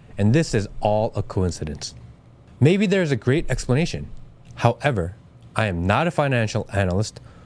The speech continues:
nor investigative reporter, but I was able to find all this out in a couple hours of sifting through publicly available data. Why is his connection to George Soros via scholarship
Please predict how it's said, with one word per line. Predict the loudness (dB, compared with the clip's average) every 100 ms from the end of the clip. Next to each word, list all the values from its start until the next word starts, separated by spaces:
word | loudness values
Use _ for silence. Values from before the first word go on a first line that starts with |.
| -6 2
nor | 4 2 0
investigative | 0 2 0 0 0 0 0
reporter, | -4 -2 -4 -6 -12 -18 -18 0
but | 4
I | 4
was | 0
able | -2 0 0
to | -2
find | -2 0 0 -2 -4
all | 0 2
this | 0 0
out | 0 -2 -4 -8
in | -4
a | -2
couple | 0 0 0 0
hours | 0 2 0
of | -2
sifting | 0 -2 0 -2
through | 0 0 0
publicly | 0 -2 0 0 0 0
available | 0 2 0 -2 -2
data. | -2 -2 -6 -12 -16 -20 -20 -20 -20 -20 -4
Why | 2 4 2 0 0
is | 2
his | 0 -2
connection | 0 0 0 -4
to | -2 -4
George | -2 -2 -2 -2
Soros | 0 0 0 -2
via | -2 2 2 0
scholarship | -2 0 0 0 0 -2